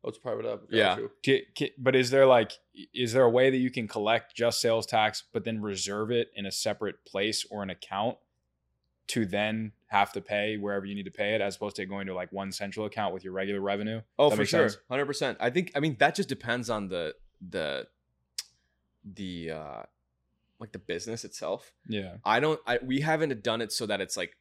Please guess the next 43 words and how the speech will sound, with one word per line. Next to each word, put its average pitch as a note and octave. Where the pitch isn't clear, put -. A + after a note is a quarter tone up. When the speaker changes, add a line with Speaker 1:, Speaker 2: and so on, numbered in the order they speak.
Speaker 2:
basically A2
saying, G2+
like, F#2+
"Hey, G#2+
instead G#2
of G#2
going G#2+
into G2+
your F2+
Chase, G#2
it's B2
gonna G2+
go F#2+
into F#2
your, D#2+
like, A1+
I G#1+
don't B1+
know, -
like, D2
your, -
your F2+
Bank C2+
of F2
America C#2+
account A2
Speaker 3:
Right. G2
Speaker 2:
or G#2
your G2+
Amplo -
account." -
And B2
maybe, B2
like, A#2+
that's A2
something A2+
that A2
we G2+
look F#2+
at, C3
but G#2+
I G#2
think C3